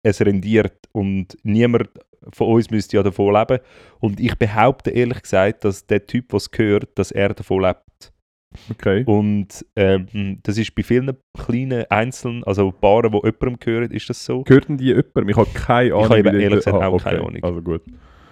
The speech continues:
Speaker 1: Ähm, aber, äh, ich meine, dann, dann ist es voll geil, weil dann würde es eh funktionieren. Ich meine, man muss es einfach so weitermachen.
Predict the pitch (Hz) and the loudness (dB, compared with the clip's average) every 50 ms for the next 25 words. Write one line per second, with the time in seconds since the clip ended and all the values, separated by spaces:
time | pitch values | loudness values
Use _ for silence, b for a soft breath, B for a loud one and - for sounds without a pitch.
0 | b b b b b - - 113 101 95 92 92 92 90 - _ _ _ _ _ | b b b b b -12 -4 -2 0 0 0 0 -4 -6 -8 _ _ _ _ _
1 | _ _ _ _ _ _ _ - 101 95 - 98 98 98 98 98 98 98 98 95 | _ _ _ _ _ _ _ 2 2 2 2 2 2 4 4 4 2 2 0 0
2 | 95 95 95 _ _ _ - _ _ _ _ _ _ _ - - - 110 - 110 | -2 -6 -8 _ _ _ -20 _ _ _ _ _ _ _ -20 -14 -10 -6 -2 0
3 | 98 98 98 87 - 101 113 123 135 143 160 175 - _ _ _ _ _ _ _ | 0 0 0 0 2 2 2 2 0 -4 -8 -8 -10 _ _ _ _ _ _ _
4 | _ _ _ _ _ _ _ _ _ _ _ _ _ _ _ - - 107 113 123 | _ _ _ _ _ _ _ _ _ _ _ _ _ _ _ 0 0 2 2 0
5 | 123 117 113 - - _ _ _ _ _ _ _ _ 139 131 - - - - - | -2 -6 -8 -10 -12 _ _ _ _ _ _ _ _ -20 -20 -20 -20 -20 -20 -20
6 | - - - 113 104 - - - - - 95 95 101 - 143 143 143 151 160 185 | -18 -14 -12 -10 -10 -10 -12 -8 -2 0 0 2 0 0 -2 -4 -4 -4 -6 -6
7 | 208 - _ _ - 95 95 196 190 95 95 - - _ _ _ _ 107 104 104 | -8 -10 _ _ -4 -2 0 0 0 0 -2 -6 -10 _ _ _ _ -2 -2 0
8 | 110 110 104 - 107 101 101 92 - - 110 123 131 - 160 151 - - 156 147 | -2 -4 -6 -6 -4 -2 -4 -4 -4 -4 -4 -2 -2 -2 -6 -6 -6 -4 -4 -2
9 | 151 139 107 101 98 98 98 98 98 95 - - 98 98 - - - 98 95 110 | -2 -2 0 0 0 0 0 -2 -4 -4 -2 -4 -4 -4 -4 -6 -6 -6 -4 -6
10 | 117 - - 139 135 131 131 - 165 160 | -8 -8 -8 -6 -6 -6 -8 -8 -10 -12